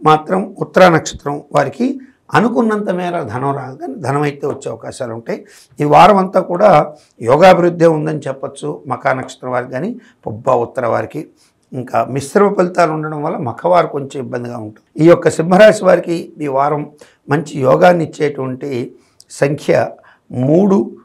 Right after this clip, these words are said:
ఏడు సంఖ్యలు మంచి యోగాన్ని కలిగిస్తాయి. మూడు, ఏడు సంఖ్యలు యోగాన్ని కలిగిస్తాయి. అట్లాగే మిక్స్డ్ కలర్స్ మంచి యోగాన్ని కలిగిస్తాయి. దత్తాత్రేయ స్తుతి, నరసింహస్వామి ఆరాధన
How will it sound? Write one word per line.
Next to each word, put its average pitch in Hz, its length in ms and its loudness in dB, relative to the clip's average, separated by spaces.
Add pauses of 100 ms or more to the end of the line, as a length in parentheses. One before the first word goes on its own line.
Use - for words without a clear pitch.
(340)
ఏడు 160 300 2
సంఖ్యలు 147 440 -6
మంచి 127 300 -12
యోగాన్ని 113 340 -8
కలిగిస్తాయి. 107 580 -8 (380)
మూడు, 180 260 2
ఏడు 170 280 4
సంఖ్యలు 143 420 -6
యోగాన్ని 135 440 -2
కలిగిస్తాయి. 139 640 -6 (280)
అట్లాగే 143 520 0 (260)
మిక్స్డ్ 170 480 -4
కలర్స్ 151 420 -2 (180)
మంచి 127 260 -8
యోగాన్ని 123 360 -2
కలిగిస్తాయి. 120 640 -6 (300)
దత్తాత్రేయ 165 680 4
స్తుతి, 160 560 -8
నరసింహస్వామి 139 840 -6
ఆరాధన 131 600 -6